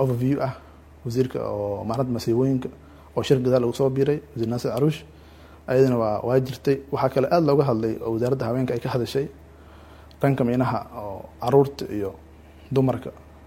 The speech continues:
Sababta waa, saa og tihiin, ilmaha iyo waxaa waaye dumarkii carruurta dadka u nugul arrimaha waxaa waaye awaaraha waaye, ay saameynaysa dadka ugu horeeya waaye, wasiiradda si fiican ay uga hadashay. Waxaan kale ku wada hadalnay guud ahaan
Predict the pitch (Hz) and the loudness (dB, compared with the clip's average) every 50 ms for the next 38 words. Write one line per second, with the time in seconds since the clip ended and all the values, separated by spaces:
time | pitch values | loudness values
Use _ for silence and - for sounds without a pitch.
0 | - - - - - - 123 131 127 - - 131 123 117 113 110 107 - 123 135 | -20 -20 -20 -12 -4 0 0 0 0 0 -4 -6 -4 -2 -2 -2 -2 -2 0 0
1 | 139 139 - 131 110 135 131 120 - 117 117 120 139 139 127 113 117 - 110 107 | 0 0 0 -2 0 0 0 0 -2 -2 -2 0 0 0 0 -2 -4 -4 -6 -8
2 | 104 104 - - - - - - - - - - - - 110 117 120 120 113 120 | -8 -8 -10 -14 -20 -20 -20 -20 -20 -20 -16 -10 -6 -2 0 2 2 2 2 2
3 | 139 135 127 127 - 95 113 123 131 127 123 120 117 - - 147 - - 202 156 | 0 0 0 0 0 0 2 2 2 2 0 -2 -6 -6 -8 -8 -6 0 2 4
4 | 151 143 135 117 120 117 - - - - - - - - - - - - - 123 | 4 4 4 0 -2 -4 -6 -10 -18 -20 -20 -20 -20 -20 -20 -16 -10 -6 -2 -2
5 | 127 127 117 117 110 113 120 113 113 104 95 104 107 113 117 123 123 123 127 127 | 0 0 0 -2 -2 0 0 0 0 0 0 0 0 0 0 0 0 0 0 0
6 | 127 131 127 - - - - - - - 123 - - 123 127 131 135 135 135 127 | -2 -4 -6 -12 -16 -20 -20 -16 -10 -8 -6 -2 0 2 2 2 2 2 2 0
7 | 131 131 - - 131 143 131 135 135 131 135 135 131 131 131 123 113 110 110 117 | 0 -4 -2 0 2 2 4 4 4 4 4 4 2 2 0 -2 -2 -2 0 2
8 | 127 127 123 - - - 131 117 117 123 131 123 127 131 127 - - 139 139 139 | 2 2 0 -2 -6 -4 -4 -2 -2 -2 -2 0 0 0 0 2 2 0 0 0
9 | - - - - - - - - - - - - - - - 143 127 139 143 131 | -4 -14 -20 -20 -20 -20 -20 -20 -20 -20 -20 -20 -10 -4 -2 2 2 4 4 4
10 | 147 143 139 165 160 156 139 139 135 131 127 123 120 117 123 131 127 120 123 117 | 4 4 6 6 8 8 8 8 6 6 6 4 2 0 -2 -4 -4 -4 -4 -2
11 | 131 151 156 156 | 0 0 -2 -2